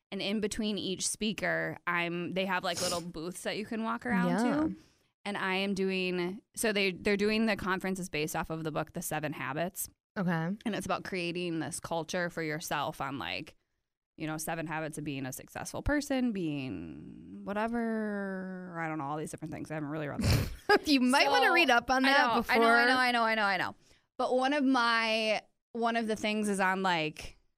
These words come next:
Speaker 1: learning about yourself, like,
Speaker 2: Ooh, yeah.
Speaker 1: whatever. And so they asked, they wanted someone to come in and be a meditation guide and, like, a relaxation person.
Speaker 2: Yeah.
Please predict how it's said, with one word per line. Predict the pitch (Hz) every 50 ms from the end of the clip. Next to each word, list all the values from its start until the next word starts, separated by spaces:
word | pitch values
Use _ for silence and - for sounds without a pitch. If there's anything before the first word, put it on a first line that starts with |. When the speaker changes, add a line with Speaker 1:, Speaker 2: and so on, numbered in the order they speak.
| _ _ _ _ _ -
Speaker 1:
learning | 208 208 202 202 190 190 190
about | 180 165 -
yourself, | 117 170 - - 170 151 156 160 214 -
like, | 190 165 156 - - _ _ _ _ -
Speaker 2:
Ooh, | 196 208 233 220
yeah. | 185 196 180 190 196 185 147 - _ _ -
Speaker 1:
whatever. | 95 95 135 180 202 196 202 180 156 143 151
And | - - 185 202 185
so | - 196 180 180
they | 175 170 -
asked, | 147 170 175 170 170 -
they | 180 180
wanted | 170 170 165 170 170
someone | - 165 165 160
to | 160
come | - - 170 175
in | 165 160
and | 151 160
be | 156 156 156 160 - - -
a | - 143 143 143 139 135 139 143 139 135 120 - - _ -
meditation | - 151 143 139 151 - 226 254 - 208 190
guide | 160 147 143 117 120 113 - 170 - _ _ _ _ _ _
and, | - 180
like, | 175 160 160
a | 147
relaxation | 143 143 143 139 135 127 - - 160 151 - 185 196
person. | - 226 233 - - 277 294
Speaker 2:
Yeah. | 302 302 -